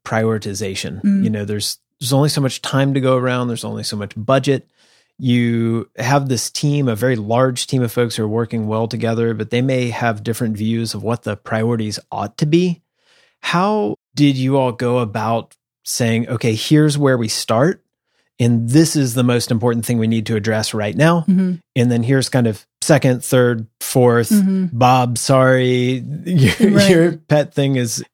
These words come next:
Speaker 1: eight on the list."
Speaker 2: Right.
Speaker 1: How did you go about doing that?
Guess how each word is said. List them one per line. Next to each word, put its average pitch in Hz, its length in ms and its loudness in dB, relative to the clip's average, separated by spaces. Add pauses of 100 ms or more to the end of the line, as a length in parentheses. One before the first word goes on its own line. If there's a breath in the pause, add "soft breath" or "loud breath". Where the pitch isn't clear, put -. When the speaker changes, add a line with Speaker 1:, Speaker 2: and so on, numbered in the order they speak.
Speaker 1:
eight 151 240 4
on 139 160 4
the 135 100 4
list." 131 300 4
Speaker 2:
Right. 202 280 2 (160)
Speaker 1:
How 147 200 0
did 226 180 -2
you 214 80 0
go 196 80 4
about 147 220 4
doing 127 260 0
that? 95 240 -6